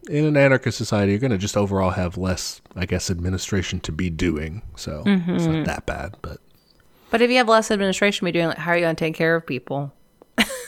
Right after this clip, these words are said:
Speaker 2: You know, like,
Speaker 1: Yeah.
Speaker 2: what, that, what are they gonna do for, like, food and shit? <laughs> So, I don't know. I got some, uh, yeah, I've got some concerns about this one. It just, there's a little bit of lack of organization. Like,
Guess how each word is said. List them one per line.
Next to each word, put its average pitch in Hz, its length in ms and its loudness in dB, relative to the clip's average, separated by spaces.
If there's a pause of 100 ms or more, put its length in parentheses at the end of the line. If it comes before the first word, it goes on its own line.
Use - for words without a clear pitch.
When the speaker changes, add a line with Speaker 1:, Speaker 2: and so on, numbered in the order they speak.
(380)
Speaker 2:
You 247 100 6
know, 214 300 -2
like, 160 260 -2 (480)
Speaker 1:
Yeah. 90 220 4
Speaker 2:
what, - 180 -2
that, 175 240 0
what 175 140 2
are 165 80 2
they 165 140 -2
gonna 156 200 -2
do 160 280 0
for, - 180 -4
like, 160 180 0
food 165 320 2
and 220 140 -2
shit? - 360 -4 (300)
<laughs> - 60 -6 (680)
So, - 380 -8 (680)
I 240 140 6
don't 208 140 6
know. 131 500 -2
I 269 120 4
got 294 260 0
some, 269 160 -2 (140)
uh, - 20 6
yeah, 240 240 8
I've 180 160 4
got 226 180 4
some 220 240 -2 (220)
concerns 185 560 2
about 170 320 0
this 165 260 -2
one. 156 540 0 (640)
It 170 160 0
just, - 400 -2 (600)
there's 196 200 2
a 196 60 6
little 214 280 6
bit 208 180 6
of 185 200 2
lack 175 280 4
of 165 320 0
organization. 165 760 2
Like, 151 200 -2